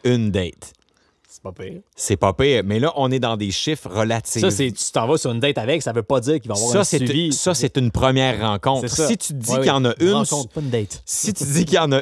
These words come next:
Speaker 1: une sur, mettons, une sur trois avec qui il va se passer quelque chose. Pas la femme de ta vie, mais tu, vous allez
Speaker 2: Ouais.
Speaker 1: peut-être, euh, tu sais, vous fréquentez un bout de temps. Mettons qu'il y en a une sur trois,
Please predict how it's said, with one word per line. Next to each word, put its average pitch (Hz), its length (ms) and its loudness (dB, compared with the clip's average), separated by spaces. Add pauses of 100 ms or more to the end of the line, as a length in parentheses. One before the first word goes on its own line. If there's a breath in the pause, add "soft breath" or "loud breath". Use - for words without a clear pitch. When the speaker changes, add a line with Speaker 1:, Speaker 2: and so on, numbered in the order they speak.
Speaker 1:
une 190 300 2
sur, 151 640 0 (1040 soft breath)
mettons, 175 520 0
une 196 200 2
sur - 340 -2
trois 151 480 2
avec 113 240 0
qui - 120 -8
il 175 40 -2
va 127 100 0
se - 120 -6
passer 135 320 0
quelque 101 180 -4
chose. - 300 -4
Pas 180 100 2
la 170 120 2
femme 156 140 -2
de 151 60 0
ta 107 160 0
vie, 156 160 -2
mais 151 100 0
tu, - 180 -14
vous 104 120 -6
allez 107 180 2
Speaker 2:
Ouais. 131 280 2
Speaker 1:
peut-être, - 60 -18 (140)
euh, 101 200 -6
tu - 80 -10
sais, - 60 -4
vous 101 60 -4
fréquentez 95 360 -2
un - 20 2
bout 95 80 0
de 110 100 -2
temps. - 60 -2 (140)
Mettons 180 160 -2
qu'il 170 80 0
y - 20 2
en 110 40 0
a - 80 -4
une 160 100 0
sur - 220 -4
trois, 127 420 0